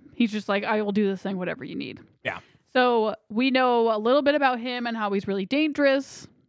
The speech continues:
Speaker 1: and a bad guy. He was also an assassin like Bloodshot. Bloodshot?
Speaker 2: No, uh,
Speaker 1: Deadshot,
Speaker 2: Deadshot.
Speaker 1: where he killed for money.
Speaker 2: And he, he put, uh,
Speaker 1: Superman in the I C U with
Speaker 2: Yeah.
Speaker 1: a kryptonite bullet.
Speaker 2: Pretty cool.
Speaker 1: Yeah. So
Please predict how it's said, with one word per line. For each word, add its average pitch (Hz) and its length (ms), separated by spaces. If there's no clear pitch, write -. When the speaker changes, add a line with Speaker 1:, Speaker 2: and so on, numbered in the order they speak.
Speaker 1:
and 214 80
a 202 40
bad 190 220
guy. 226 380
He 226 180
was 226 100
also 220 240
an 226 80
assassin 208 440
like 190 200
Bloodshot. 190 580
Bloodshot? 294 520
Speaker 2:
No, 127 240
uh, 110 100
Speaker 1:
Deadshot, 214 360
Speaker 2:
Deadshot. 90 300
Speaker 1:
where 247 120
he 247 360
killed 208 260
for - 100
money. - 300
Speaker 2:
And 139 140
he, 127 260
he 131 140
put, - 440
uh, 104 340
Speaker 1:
Superman 233 380
in 208 60
the 202 100
I 196 160
C 208 260
U 190 260
with 208 80
Speaker 2:
Yeah. 214 140
Speaker 1:
a - 20
kryptonite 226 420
bullet. 220 340
Speaker 2:
Pretty 135 160
cool. 113 320
Speaker 1:
Yeah. 233 260
So 254 480